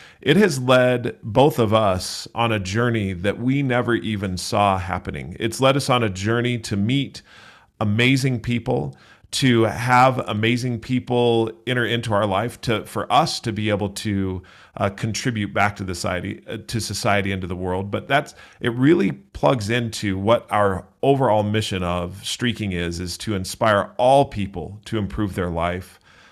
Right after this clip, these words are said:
others' lives, and the world around them. And to do that through laughably small, intentional actions is something that I see you're doing, Pathways is doing,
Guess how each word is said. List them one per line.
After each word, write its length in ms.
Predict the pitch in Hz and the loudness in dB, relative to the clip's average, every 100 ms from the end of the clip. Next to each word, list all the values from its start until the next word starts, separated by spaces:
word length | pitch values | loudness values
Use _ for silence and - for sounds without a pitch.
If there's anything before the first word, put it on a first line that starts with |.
| _ _ - | _ _ 2
others' 360 | 127 135 104 | 6 4 2
lives, 420 | 101 92 92 90 - - | 2 2 0 -6 -14 -2
and 260 | 110 113 | 0 2
the 60 | 107 | 0
world 300 | 95 101 98 | 0 0 0
around 380 | 87 92 104 98 | -2 -2 0 -2
them. 320 | 85 82 85 - _ _ | -4 -6 -8 -12 _ _
And 140 | 104 98 | -4 -2
to 80 | |
do 220 | 98 139 131 | 0 0 4
that 260 | 98 87 | 2 2
through 220 | - 101 | -6 -6
laughably 640 | 95 95 107 127 127 113 113 | -4 -2 -2 -2 -4 -4 -4
small, 680 | - - 101 95 90 87 - | -6 -4 -2 0 -2 -6 -8
intentional 720 | 90 85 - 113 107 101 92 - | -8 -8 -6 -8 -6 -6 -8 -6
actions 800 | 87 92 - 92 78 80 85 - - - - | -6 -8 -8 -8 -8 -10 -14 -18 -20 -20 -10
is 160 | - 110 | -6 -2
something 380 | 143 135 135 104 | 0 0 0 0
that 180 | 98 - | -2 0
I 200 | 117 135 | 0 0
see 520 | - 110 98 92 87 - _ - | -2 -2 -2 -2 -8 -16 _ -8
you're 280 | 101 131 143 | 2 4 6
doing, 560 | 131 127 131 131 123 - | 4 2 0 -4 -8 -12
Pathways 500 | - 127 131 127 120 | -2 -2 0 0 0
is 120 | 110 101 | 0 -2
doing, 440 | 110 107 107 | -2 -2 -4